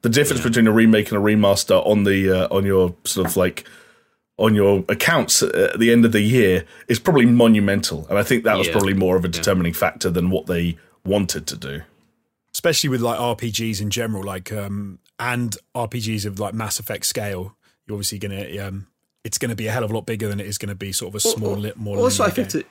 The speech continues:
Speaker 2: I think it depends on what you can add to it, right? Like, you look at the Final Fantasy Seven remake, there's,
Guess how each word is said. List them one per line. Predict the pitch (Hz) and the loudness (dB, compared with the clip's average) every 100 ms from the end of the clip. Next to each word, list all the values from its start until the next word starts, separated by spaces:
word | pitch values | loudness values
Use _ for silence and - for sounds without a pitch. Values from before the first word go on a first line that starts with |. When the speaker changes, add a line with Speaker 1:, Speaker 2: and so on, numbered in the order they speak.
| _ 147 | _ -8
Speaker 2:
I | |
think | 196 170 | -6 -6
it | |
depends | - - 139 117 | -8 -4 -2 -2
on | 110 | -2
what | 104 - | -2 -4
you | - | -6
can | 92 | -6
add | 82 85 | -6 -6
to | 78 | -10
it, | - | -8
right? | 71 78 | -10 -8
Like, | 80 - _ _ _ _ _ | -10 -10 _ _ _ _ _
you | 131 | -2
look | 170 | -2
at | 190 | -2
the | 151 | -4
Final | 147 135 | -2 -2
Fantasy | 131 120 110 | -2 -4 -4
Seven | - 120 110 98 90 85 _ _ _ _ - | -2 -2 -2 -4 -6 -10 _ _ _ _ -16
remake, | 85 98 131 120 78 73 80 - _ _ _ _ _ _ _ _ _ _ _ _ - | -8 -2 0 -2 -4 -6 -10 -14 _ _ _ _ _ _ _ _ _ _ _ _ -2
there's, | 131 127 - | 0 0 -6